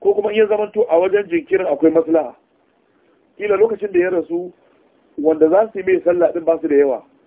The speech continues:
Kila masu yin sallah ƴan kaɗan ne. Ko masu yin sallan ba mutane ba ne wanda suke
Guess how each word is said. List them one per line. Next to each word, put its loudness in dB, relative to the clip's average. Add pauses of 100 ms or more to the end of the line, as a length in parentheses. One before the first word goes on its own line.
(1200)
Kila -2
masu 0
yin -2
sallah 2
ƴan -6
kaɗan -6
ne. -6 (340)
Ko 6
masu 0
yin -4
sallan 0 (1080)
ba -2
mutane 0
ba -4
ne 0
wanda -2
suke -2